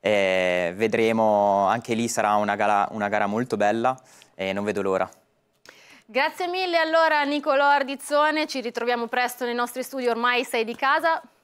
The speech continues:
Speaker 1: Ciao a tutti e grazie mille ancora.
Speaker 2: Grazie mille anche a Tommaso Ciuffi in collegamento da Bologna.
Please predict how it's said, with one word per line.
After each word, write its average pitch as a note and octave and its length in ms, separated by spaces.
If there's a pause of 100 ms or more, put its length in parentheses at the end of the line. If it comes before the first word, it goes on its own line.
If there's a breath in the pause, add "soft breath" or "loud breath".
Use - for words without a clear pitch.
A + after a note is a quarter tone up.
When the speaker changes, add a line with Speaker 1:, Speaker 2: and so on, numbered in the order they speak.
(800)
Speaker 1:
Ciao A#2 100
a A2+ 40
tutti C3+ 300
e G#2+ 360
grazie G#2+ 320
mille G2 160
ancora. F2 420 (280 soft breath)
Speaker 2:
Grazie D4+ 300
mille E4+ 160
anche E4+ 140
a D#4+ 40
Tommaso D4+ 360
Ciuffi D#4 340
in D4 40
collegamento C#4+ 500
da C#4 120
Bologna. D4 600